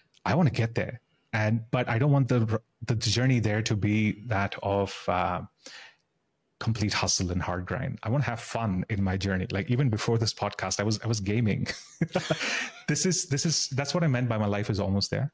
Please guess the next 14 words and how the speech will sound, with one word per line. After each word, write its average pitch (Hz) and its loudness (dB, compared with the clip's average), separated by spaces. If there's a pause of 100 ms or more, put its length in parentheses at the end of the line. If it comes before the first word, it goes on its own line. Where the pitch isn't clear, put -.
I 107 0
just 107 2
need 113 0
to 104 2
start 104 -2 (180)
bodybuilding 113 4
and 98 2
get 95 0
a 95 2
dog 95 0 (120)
and 95 -4
I'm 87 0
sorted. - -2
<laughs> - -20